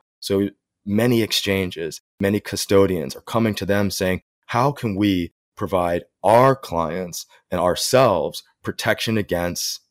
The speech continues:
hacks, protection against fraud?" And with this crypto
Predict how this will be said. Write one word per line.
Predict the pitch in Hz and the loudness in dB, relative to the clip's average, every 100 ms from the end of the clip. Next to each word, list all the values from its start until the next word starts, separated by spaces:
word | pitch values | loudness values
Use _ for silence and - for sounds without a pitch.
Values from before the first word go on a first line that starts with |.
| _ _ | _ _
hacks, | - 143 - - - - _ _ - | -4 -4 -4 -8 -12 -12 _ _ -20
protection | - 107 - 101 | -6 -4 -4 -4
against | 98 95 92 - - _ _ | -2 -2 -4 -8 -14 _ _
fraud?" | - - 131 101 64 69 _ _ 92 | -12 4 6 6 2 -6 _ _ -4
And | 90 87 85 | -2 -2 -4
with | 87 _ | -10 _
this | 113 117 - - _ _ | 0 0 -6 -10 _ _
crypto | - 110 107 101 90 | -4 -4 2 4 4